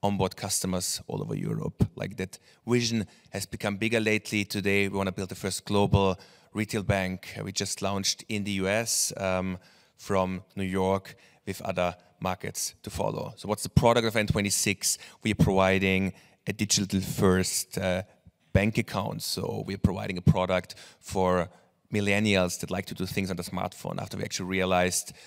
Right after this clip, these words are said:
that, well, there's a massive shift in user behavior, like,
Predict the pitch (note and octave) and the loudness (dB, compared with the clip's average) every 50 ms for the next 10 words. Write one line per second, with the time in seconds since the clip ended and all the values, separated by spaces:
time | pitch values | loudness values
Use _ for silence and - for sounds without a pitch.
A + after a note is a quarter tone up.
0 | - - _ - - - - - - - - - G#2 G2+ G#2 G2+ F#2+ G2 G2+ G2+ | -20 -20 _ -6 -6 -6 -6 -6 -12 -12 -8 -6 -4 -4 -4 -4 -2 0 0 -2
1 | - - - G2+ - - - G#2+ G2 - - G#2 G2+ G#2 G#2 G#2 F#2 G#2 G2+ G2+ | -2 -2 -4 -2 0 2 2 2 0 0 -2 2 2 2 2 2 2 2 4 4
2 | G2 F#2+ F#2+ G2 F#2+ F#2+ F#2+ F#2+ F#2+ G2 - _ _ _ _ - _ - - - | 4 4 4 6 6 6 6 6 4 0 -10 _ _ _ _ -20 _ -20 -20 -20